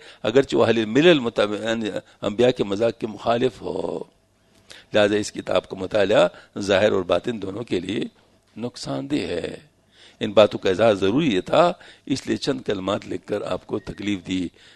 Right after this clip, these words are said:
یہ اصل میں آج کل کے دور پر اگر اس مکتوب کو منطبق کیا جائے، آج کل کی ٹرمینالوجی میں اگر اس کو transform کیا جائے، تو یہ بین المذاہب مکالمہ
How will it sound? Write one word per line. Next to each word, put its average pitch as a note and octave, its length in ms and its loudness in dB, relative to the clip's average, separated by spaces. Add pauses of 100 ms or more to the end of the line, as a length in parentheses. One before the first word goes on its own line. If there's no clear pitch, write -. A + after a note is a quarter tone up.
یہ C3+ 300 2
اصل A2+ 320 -4
میں A#2 280 -6 (640)
آج D#3+ 360 0
کل G#2 120 -4
کے G#2+ 160 -6
دور G#2 200 0
پر - 240 -6 (140)
اگر B2+ 220 -2
اس C#3+ 160 -4
مکتوب - 440 -12
کو C3+ 140 -4
منطبق B2+ 640 -2
کیا F#2+ 200 -10
جائے، E2 320 -12 (2000)
آج A#2 220 0
کل A#2+ 140 -2
کی G#2+ 200 -14
ٹرمینالوجی A2+ 640 2
میں F2+ 200 -6 (400)
اگر A2+ 240 2
اس B2+ 140 -6
کو C#3 400 2 (440)
transform D3+ 640 0
کیا A#2+ 200 2
جائے، E2+ 260 0 (600)
تو A#2+ 120 -2
یہ D3+ 300 4 (280)
بین C3+ 420 4
المذاہب B2+ 1040 2
مکالمہ A#2+ 800 0